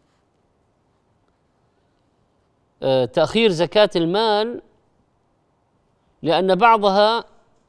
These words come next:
بسعر التجزئة وبعضها بسعر الجملة، قدرها تقديرًا، أنت بت-، أنت اللي تبيع في السنة كم تبيع بجز-، تجزئة، كم تبيع مفرق، وأخرج بناءً على هذا التقدير، تعر-، حدد السعر بناء على هذا التقدير واحسب الزكاة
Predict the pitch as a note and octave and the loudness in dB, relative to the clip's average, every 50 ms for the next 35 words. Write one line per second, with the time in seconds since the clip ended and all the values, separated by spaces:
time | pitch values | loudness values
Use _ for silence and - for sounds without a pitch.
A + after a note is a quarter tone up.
0 | _ _ - D3+ C#3 G#3+ A3 G#3 F#3+ F3 - G#3+ G#3 F#3 F3 G3 G#3 F#3+ F3+ G3+ | _ _ -12 -6 -2 0 0 2 0 0 0 -2 -2 -2 0 0 0 2 4 4
1 | G3 F#3+ F3+ D#3+ - - F3+ F3 E3+ D#3 C#3+ D3 D#3+ C#3+ B2 A2 - - _ _ | 4 4 2 0 -2 -2 -2 0 -2 -2 -2 -2 -2 -2 -4 -4 -6 -10 _ _
2 | _ _ _ _ _ _ _ _ _ _ _ _ - C#3+ C#3 C3+ C3 F#3+ G#3+ G3+ | _ _ _ _ _ _ _ _ _ _ _ _ -2 -2 -2 0 -2 -2 -2 -2
3 | F#3+ F#3 - F#3+ - - F#3 G#3+ F#3+ D#3+ E3 C#3+ G#3 G#3 F#3 F#3 E3 D#3 D#3 - | -2 -2 -4 -6 -8 -6 -4 -4 -2 -2 -4 -4 -6 -6 -4 -6 -6 -6 -8 -8
4 | A#3 A3+ F#3 F3+ D#3 D3 B2+ - B2 B2+ C3+ A#2+ - _ _ _ _ _ - - | -8 -6 -4 -4 -4 -4 -6 -6 -6 -6 -8 -8 -10 _ _ _ _ _ -12 -12
5 | C3+ - - G3+ G3 F3+ - - G3+ F#3+ D3+ - F3 F#3 F3 D3 C#3+ C3+ C#3 D#3 | -8 -6 -4 -4 -4 -2 -4 -4 -4 -6 -6 -6 -4 -2 -2 -2 -4 -6 -8 -8
6 | D3+ D#3 - - D#3+ C3+ B2+ C#3 D3 C#3+ C#3+ F#3 F3+ F3 D#3+ D#3+ E3+ D3 D3 C3+ | -8 -8 -6 -6 -6 -6 -4 -4 -4 -2 -2 -2 -4 -4 -4 -6 -6 -6 -6 -4
7 | C3 C#3+ C#3 D3 F3+ F3+ - - _ _ _ _ _ _ _ _ - - A#3 D#4+ | -2 -2 -2 -2 -4 -6 -6 -10 _ _ _ _ _ _ _ _ -2 2 4 4
8 | D#4 - C#4+ C4 A3+ D#3+ D#3 G3+ B3 C4 A3+ G3+ F3+ E3 D#3+ E3 G3 G#3+ A#3+ A3+ | 4 2 0 -4 -2 -2 -2 -2 -2 -2 -2 -2 -2 -2 -2 0 -2 -2 -4 -6
9 | - B3 - - F3 F#3+ G#3 - - _ _ _ _ _ _ _ _ _ _ _ | -8 -8 -8 -6 -6 -6 -6 -8 -12 _ _ _ _ _ _ _ _ _ _ _
10 | _ - - F#3 G3+ G3+ F#3 F3+ - C#3+ - - - - - - G3 F3+ F3+ D#3+ | _ 0 4 6 6 8 6 4 -2 -6 -10 -12 -16 -4 -2 0 0 2 0 -2
11 | D3+ D3 - - E3+ D3 D#3 G3 B3 - - _ _ _ _ _ _ _ - C#3 | -2 -4 -6 -4 -4 -2 0 -2 -2 -4 -10 _ _ _ _ _ _ _ -6 0
12 | D3+ - G3+ A#3+ A#3+ A#3 G#3 F#3+ G3 G3 G3 G3+ G3 - - F3+ - - D#3+ G3+ | 2 4 4 4 4 2 2 2 4 4 4 4 2 0 -4 -6 -8 -6 -4 -4
13 | A#3+ D4 D#4 - - _ _ _ _ - E3 G3+ B3+ - - A#3+ A3 G#3 F#3+ F3+ | -2 -4 -4 -8 -12 _ _ _ _ -4 0 2 2 2 0 -2 -2 -2 -2 -4
14 | G3 - - A3+ B3 C4+ C4 | -4 -4 -2 -2 -2 -2 -2